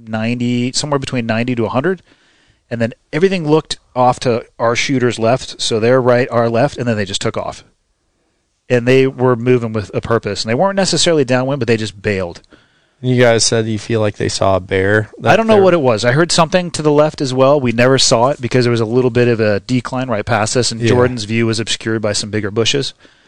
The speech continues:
Speaker 1: But whatever they saw, they bailed, and he and I both had the conversation like, "Pfft,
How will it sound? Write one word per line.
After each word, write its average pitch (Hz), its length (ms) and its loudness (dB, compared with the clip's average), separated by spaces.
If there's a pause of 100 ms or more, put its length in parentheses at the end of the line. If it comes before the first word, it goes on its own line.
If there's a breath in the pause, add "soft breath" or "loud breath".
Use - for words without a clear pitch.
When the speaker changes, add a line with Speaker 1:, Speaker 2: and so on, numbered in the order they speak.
(320 soft breath)
Speaker 1:
But 123 100 0
whatever 151 200 6
they 156 80 4
saw, 135 240 4
they 127 120 2
bailed, 120 380 4 (140)
and 120 240 0
he 135 80 0
and 143 80 2
I 131 120 2
both 120 200 2
had 123 100 0
the 110 80 -4
conversation 113 580 0
like, 95 260 -10
"Pfft, - 220 0